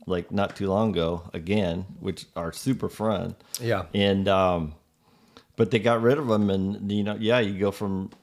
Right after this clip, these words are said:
Speaker 1: eighty to one twenty-five. It's pretty gnarly,
Speaker 2: Pretty big
Speaker 1: you know?
Speaker 2: jump. Yeah.
Speaker 1: And, um, so my thing was, like, we started riding a lot of C M M C or a C M C, you know, Saddleback, Carlsbad,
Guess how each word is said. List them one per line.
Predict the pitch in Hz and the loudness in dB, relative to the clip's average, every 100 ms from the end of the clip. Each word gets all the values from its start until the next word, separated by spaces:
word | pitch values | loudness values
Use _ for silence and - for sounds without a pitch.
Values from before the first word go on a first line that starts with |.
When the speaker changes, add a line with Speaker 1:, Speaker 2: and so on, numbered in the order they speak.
| _ - - - | _ -20 -10 0
Speaker 1:
eighty | 98 104 110 | 2 2 0
to | 104 113 101 98 | -2 0 2 2
one | 101 104 | 0 -2
twenty-five. | 110 104 113 135 - | -4 -4 -2 -2 -2
It's | - - _ - - - - _ | -6 -12 _ -20 -20 -20 -20 _
pretty | 110 104 | -6 -4
gnarly, | 82 98 127 80 | -4 -2 -2 -2
Speaker 2:
Pretty | 180 | 0
big | 160 110 | 2 2
Speaker 1:
you | |
know? | 95 87 | 0 -2
Speaker 2:
jump. | - - - _ | -6 -16 -20 _
Yeah. | 101 92 | -4 -2
Speaker 1:
And, | 92 90 | 0 2
um, | 90 85 82 82 80 _ _ _ _ _ _ | 2 0 -2 -6 -10 _ _ _ _ _ _
so | - 117 | 2 4
my | 113 143 | 6 4
thing | 143 127 113 | 4 4 6
was, | 113 107 | 4 4
like, | 101 - | 0 0
we | 117 | 0
started | - 127 113 | 4 4 4
riding | 107 110 107 104 104 | 4 4 4 2 2
a | |
lot | 104 104 | 2 2
of | 98 | 0
C | - 110 | -4 0
M | 110 104 | 2 2
M | 98 | -2
C | - 131 98 92 | -4 -2 -2 -4
or | 101 95 | 0 0
a | |
C | 90 - 117 110 | 0 -2 0 2
M | 107 | 2
C, | 107 92 87 87 _ - - - | -2 -4 -6 -8 _ -20 -20 -6
you | 92 | -2
know, | 90 | -2
Saddleback, | - 110 104 98 101 95 | 0 2 2 4 2 0
Carlsbad, | - 98 98 95 98 95 95 95 | -2 0 0 -2 0 2 0 -4